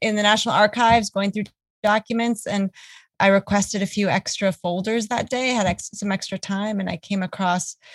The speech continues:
sort of what became the sort of seeds and beginning of this, this larger story in this book. Um, and basically what I found that day was this, um, report on an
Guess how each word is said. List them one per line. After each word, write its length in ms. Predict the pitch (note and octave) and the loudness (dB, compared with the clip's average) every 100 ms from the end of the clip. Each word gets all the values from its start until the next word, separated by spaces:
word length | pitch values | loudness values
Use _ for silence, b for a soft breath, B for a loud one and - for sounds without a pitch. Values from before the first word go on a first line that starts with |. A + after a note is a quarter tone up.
| B B B | B B B
sort 160 | - G3 | -6 -2
of 160 | F3 D#3+ | 0 -2
what 340 | - E3+ - | -2 -4 -2
became 600 | G3+ - A3 G#3 G3+ F#3+ | -4 2 6 6 6 2
the 80 | F#3 | -2
sort 240 | - F#3 | 0 2
of 80 | E3+ | 2
seeds 400 | D#3+ A#3 G#3+ F#3 | 0 2 4 4
and 100 | F#3 | 4
beginning 440 | F3+ F#3 F#3 F3 D#3+ | 4 4 4 2 -2
of 100 | D#3 | -4
this, 180 | E3+ - | -6 -6
this 220 | - E3 | -8 -6
larger 240 | D3+ D#3+ E3+ | -2 -2 -4
story 400 | D#3+ F#3 E3 E3 | -4 -2 0 -2
in 80 | D3+ | -4
this 160 | F3 | -6
book. 380 | - D#3 D#3 - - | -2 -2 -2 -6 -10
Um, 400 | F3 D#3+ D#3+ D#3+ | -6 -6 -6 -8
and 160 | F#3+ E3+ | -6 0
basically 600 | A3 A#3+ A#3+ - G3+ F3+ | 2 2 0 -2 0 2
what 180 | F#3 F#3 | 4 4
I 80 | |
found 480 | F#3+ - G#3 G#3 G3 | 4 2 4 4 4
that 160 | E3 E3 | 2 4
day 320 | A3+ A3+ G#3 | 4 4 4
was 320 | D#3+ D#3+ D#3+ B B B B _ | 0 -2 -4 B B B B _
this, 300 | D#3+ D#3+ F3+ - | -4 -4 -6 -4
um, 540 | F3+ E3 D#3 C#3+ D3 - | 0 2 0 -2 -4 -4
report 640 | F#3 F3 - A3+ A3 G#3 - - | -2 -2 0 4 6 4 -2 -6
on 360 | F3+ F3 D#3 - | -4 -4 -6 -6
an 200 | E3 | -6